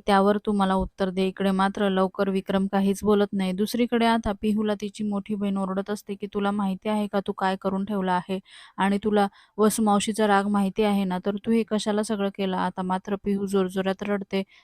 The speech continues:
आणि सांगू लागते, "मी तर फक्त गंमत केली होती." आणि त्यावरती म्हणू लागते, "पण आता रम्या ताईला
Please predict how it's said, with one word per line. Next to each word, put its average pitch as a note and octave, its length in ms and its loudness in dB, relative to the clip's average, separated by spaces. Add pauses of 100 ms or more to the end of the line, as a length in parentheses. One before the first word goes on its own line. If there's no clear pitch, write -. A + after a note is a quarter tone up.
(120)
आणि G3 180 0
सांगू F#3+ 300 -4
लागते, F#3+ 300 -4
"मी F#3 220 -6
तर F#3+ 100 -6
फक्त - 300 -10
गंमत F#3 420 -4
केली G3 240 -2
होती." F#3+ 320 -2 (360)
आणि F#3+ 260 -2
त्यावरती F#3+ 380 -2
म्हणू G3+ 220 2
लागते, F#3+ 280 -2
"पण G3 220 -4
आता G3 220 -2
रम्या F#3+ 360 -2
ताईला G3 200 0